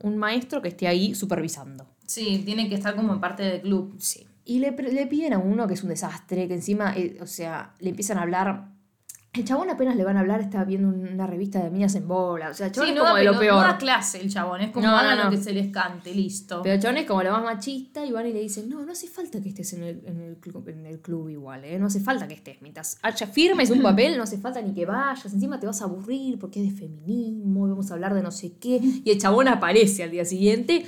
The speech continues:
Speaker 1: "Bueno, dale, vamos a ver qué hacemos acá", no sé qué, como re metido en el club
Speaker 2: Sí.
Speaker 1: el tipo. Y ella, P J, empieza a dar una charla, se quiere hacer la, la que está a cargo, ¿viste?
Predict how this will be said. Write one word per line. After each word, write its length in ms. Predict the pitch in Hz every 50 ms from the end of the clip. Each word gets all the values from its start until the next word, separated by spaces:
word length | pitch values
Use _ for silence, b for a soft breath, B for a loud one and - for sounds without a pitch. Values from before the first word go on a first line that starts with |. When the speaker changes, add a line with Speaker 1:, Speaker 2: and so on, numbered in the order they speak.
| B B B
Speaker 1:
"Bueno, 220 | - 427 392 330 339 427 494 403
dale, 120 | 294 277
vamos 180 | 311 349 330 311
a 40 |
ver 140 | 311 320 311 -
qué 60 | 294
hacemos 360 | 277 285 - 381 359 330 285
acá", 260 | 262 262 262 392 392 392 381 302
no 60 | 254 233
sé 120 | 247 254
qué, 80 | 247 -
como 300 | - 269 262 233 226 226
re 140 | 254 285 302
metido 380 | 302 269 262 - 285 311 302 262
en 60 | 226
el 120 | 208 208 196
club 280 | 196 302 320 277 254
Speaker 2:
Sí. 40 | 233
Speaker 1:
el 160 | 214 208 220
tipo. 460 | 208 - - - - 247 277 453 - b b b b b b b b b b _ _
Y 100 | 254 269
ella, 400 | 285 269 - - 311 311 339 359 - - - _ _
P 100 | 226 220
J, 160 | 196 - 247 233 262 - -
empieza 380 | - 196 196 202 196 202 196 196
a 40 | 196
dar 140 | 196 - -
una 320 | 196 190 190 190 190 190
charla, 360 | 196 - 208 202 214 220 226
se 100 | 196 196 175
quiere 140 | 226 277 320
hacer 180 | 320 - 254 269
la, 360 | 262 208 139 - - - b b b b b -
la 120 | 156 165
que 60 | -
está 160 | 165 - 214 214 214
a 100 | - 185
cargo, 380 | 196 220 214 208 160 - 147 160
¿viste? 440 | 165 170 - - 190 185 175 -